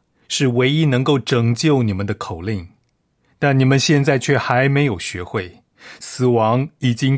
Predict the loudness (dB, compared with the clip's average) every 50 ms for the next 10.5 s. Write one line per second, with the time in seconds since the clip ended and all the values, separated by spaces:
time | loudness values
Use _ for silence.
0 | -2 _ -2 -2 0 -2 -2 -2 -2 0 0 0 0 0 0 -2 -2 0 0 0
1 | 0 0 0 0 0 0 -2 -2 -4 -6 -6 -4 -4 -4 -6 -8 -10 -12 -12 -14
2 | -14 -14 -14 -18 _ _ _ _ _ _ _ _ _ _ _ _ _ _ _ _
3 | _ _ _ _ _ 0 0 2 2 2 2 2 2 0 -2 -2 -4 -2 -2 0
4 | 0 0 0 0 -2 -2 -4 -4 -10 -18 _ _ _ _ _ _ _ _ _ _
5 | _ _ _ _ -2 0 0 0 0 -2 -2 0 0 0 0 0 0 0 0 -2
6 | -4 -6 _ _ _ 0 2 2 2 2 2 2 2 2 2 0 0 -2 -2 0
7 | 0 2 2 0 -2 -4 -4 -4 -2 0 0 0 0 2 2 0 0 -2 -2 -4
8 | -6 -8 -12 -20 _ _ _ _ _ _ _ _ _ -4 -4 -2 -2 -4 -4 -4
9 | -2 -2 -2 -2 -4 -2 0 0 2 2 0 -2 -6 -8 -8 -8 -8 -10 -8 -6
10 | -6 -6 -4 -6 -10 -12 -14 -18 -20